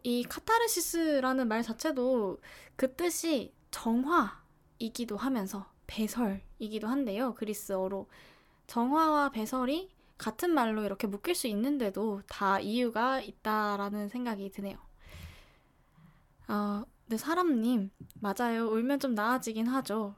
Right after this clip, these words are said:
라고 지금 댓글 남겨주셨네요. 맞아요. 좀 울면 어떤가요? <laughs> 어, 네,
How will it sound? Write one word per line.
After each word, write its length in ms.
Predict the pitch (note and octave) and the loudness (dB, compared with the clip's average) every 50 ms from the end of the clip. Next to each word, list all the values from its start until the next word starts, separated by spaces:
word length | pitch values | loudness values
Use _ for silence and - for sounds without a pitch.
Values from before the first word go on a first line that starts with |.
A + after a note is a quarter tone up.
| - - | -10 -6
라고 380 | G#3 G3+ G3 - G3+ G3+ G3+ | -4 -4 -2 -2 -4 -4 -4
지금 380 | G3 - - G3 - G3 G3 G3+ | -4 -6 -6 -6 -6 -6 -6 -6
댓글 300 | G3+ G3+ G3+ - A3 G#3 | -6 -8 -6 -4 -2 -2
남겨주셨네요. 840 | G3 G3 G#3 A3 A3+ A3+ A3 G#3+ A3 G#3+ G3+ F#3+ F#3 F#3+ G3+ G3+ G3+ - _ - - - - - _ _ _ | 0 0 -2 -4 -4 -6 -6 -4 -4 -2 -2 -4 -4 -4 -4 -6 -8 -10 _ -20 -20 -20 -20 -20 _ _ _
맞아요. 560 | - B3 C4+ - E4 D4+ B3+ B3+ C4+ C4 - B3 | -6 -6 -2 -2 0 0 2 2 2 2 0 -2
좀 160 | - E4+ D#4 | -2 -2 0
울면 240 | B3 B3 C#4 E4+ E4 | 0 2 2 2 2
어떤가요? 600 | A#3+ - - A3 A#3+ A3+ E3+ - G#3 G#3+ G#3 G#3 - _ - | 0 0 -2 -2 -2 -2 -2 -2 -4 -4 -6 -8 -12 _ -10
<laughs> 440 | A3 G3 F#3+ F#3 F#3+ - - - - - - _ _ - - _ _ _ _ _ - - - - - - - - - - - - - - _ _ - | -8 -8 -8 -8 -12 -14 -18 -20 -20 -20 -20 _ _ -20 -20 _ _ _ _ _ -20 -20 -20 -18 -18 -16 -16 -18 -18 -20 -20 -20 -20 -20 _ _ 0
어, 640 | A3+ G#3+ A3+ A3 A3 A3 A3 A3 A3 A3 A3 A3 A3+ A3+ - - _ _ _ _ _ _ - | 2 4 4 4 4 2 2 0 0 -2 -2 -4 -4 -6 -10 -16 _ _ _ _ _ _ -8
네, 320 | - G3+ G#3 G#3 G3 A3 | -8 -6 -6 -6 -8 -8